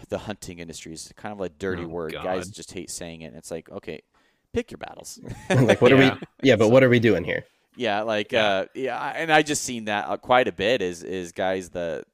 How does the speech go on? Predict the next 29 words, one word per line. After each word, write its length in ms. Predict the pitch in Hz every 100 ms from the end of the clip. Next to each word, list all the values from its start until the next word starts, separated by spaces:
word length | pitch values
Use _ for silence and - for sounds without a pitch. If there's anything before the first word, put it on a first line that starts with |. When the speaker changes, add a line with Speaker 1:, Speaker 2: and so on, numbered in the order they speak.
| 73
Speaker 1:
that, 320 | 92 82 - _ _ _ _ _ _ _ - _ -
th-, 140 | 78 92
it's 120 | 98
just 120 | 95
the 60 | 95
hunting 360 | 107 104 101 80
industry 460 | 104 98 - 92
is 100 | 85
just 180 | 92 -
a, 40 |
such 280 | 110 - -
a 40 | 101
dirty 360 | 104 98 101
word. 360 | 82 85 87 73
It's 180 | 78 -
like, 160 | 69 _
well, 180 | - 95 _
what 200 | 120 135
do 60 | 214
you 100 | 233
want 220 | 170 190
me 80 | 170
to 100 | 98
call 340 | - 120 95
it? 80 | 92
You 100 | 90
know, 200 | 92 113
like, 220 | 120 92 _ _ _ - _ -
Speaker 2:
Yeah. 380 | 117 101 92